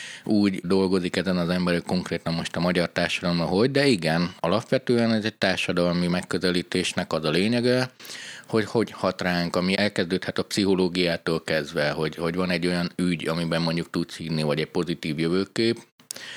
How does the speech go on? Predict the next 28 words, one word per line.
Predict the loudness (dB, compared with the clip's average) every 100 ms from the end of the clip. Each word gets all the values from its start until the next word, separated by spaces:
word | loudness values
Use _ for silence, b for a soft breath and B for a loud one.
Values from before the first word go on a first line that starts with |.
| B B
akár | -2 0 0 2
úgy, | 0 0
hogy | -2
milyen | 0 2 0 -4 -6 -2
javak | 0 2 -2
származnak | -2 -2 0 -4 -4 -4 0
le, | 2 2
akár | 0 0 0 2
úgy, | 0 -2
hogy, | -2 0 0 0 B B B B
hogy | 2
értsük | 2 0 -4 -4
meg, | -4 -2
hogy | -2
az | -2 0
emberiség | 0 0 -2 0 0
el-, | 0
tehát, | 0 0
hogy | 0 2
az, | 2 2 -2
hogy | 0 2 2 -2
én | -2 0
nekem | 0 0 0 0 -2 -4
pontosabb | 0 0 0 0 0 0
a |
G | 0 0 -2
P | 0 0 0
S-em, | 0 2 0